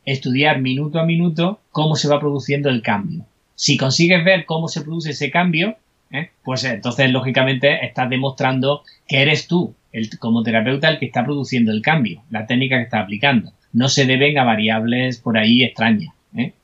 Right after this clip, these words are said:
En ese sentido, y fijaros hasta qué punto, mm, por eso consideramos y, y somos en general bastante estrictos en eso, es como una aproximación igual que si tuviéramos una caja Skinner. Es decir, en una sesión terapéutica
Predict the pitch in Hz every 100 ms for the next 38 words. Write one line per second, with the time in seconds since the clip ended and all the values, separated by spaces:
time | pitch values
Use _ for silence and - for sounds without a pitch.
0 | _ _ - _ - - - 127 139 156
1 | 160 151 175 165 180 - _ _ _ -
2 | 127 113 113 127 135 135 131 139 151 170
3 | 135 113 - - - 123 123 107 107 117
4 | - 131 131 - _ - 131 131 123 127
5 | 127 127 127 120 120 113 123 123 123 -
6 | _ - 135 127 127 123 131 127 123 127
7 | 123 123 123 127 123 123 - 131 - 131
8 | 131 143 151 156 - - - 135 139 135
9 | 165 156 156 151 147 151 147 143 156 175
10 | 165 139 170 156 143 131 127 123 120 113
11 | 113 110 113 - 170 123 92 _ _ _
12 | 120 123 117 110 - 113 127 131 143 -
13 | 139 147 147 160 165 170 185 202